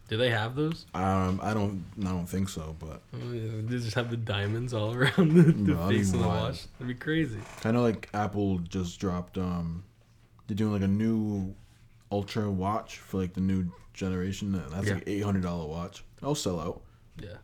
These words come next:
Speaker 2: People don't need it, but it'll sell out.
Speaker 1: They'll say they're gonna do what I'm doing with the fourteen and say, "Well, I need an upgrade, so I might as well just do this."
Speaker 2: I don't know if I told you I'm switching teams.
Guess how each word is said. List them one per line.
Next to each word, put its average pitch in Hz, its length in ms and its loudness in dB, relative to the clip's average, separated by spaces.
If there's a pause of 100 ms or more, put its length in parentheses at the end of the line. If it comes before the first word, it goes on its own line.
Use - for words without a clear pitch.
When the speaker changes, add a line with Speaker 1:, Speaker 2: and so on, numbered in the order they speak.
(160)
Speaker 2:
People 135 200 4
don't 90 120 0
need 139 180 6
it, 120 200 0 (280)
but 95 320 -4 (500)
it'll 240 160 0
sell 92 240 -2
out. - 180 -4
Speaker 1:
They'll 123 160 4
say 120 420 -2 (100)
they're 123 140 2
gonna 127 180 2
do 117 140 0
what 110 120 2
I'm 107 160 0
doing 104 220 0
with 98 120 0
the 104 80 -8
fourteen 101 480 -2
and 101 120 -4
say, 107 260 -6
"Well, 165 160 0
I 180 100 0
need 180 140 0
an 113 120 -2
upgrade, 98 500 -6
so 104 160 -4
I 107 60 -2
might 110 160 0
as 101 160 0
well 101 80 -2
just 101 220 -10
do - 120 -12
this." - 360 -12 (400)
Speaker 2:
I 120 80 -2
don't 127 100 2
know 110 60 4
if - 20 4
I 95 80 0
told 107 180 0
you 92 100 0
I'm 92 160 0
switching 92 360 0
teams. 95 420 -2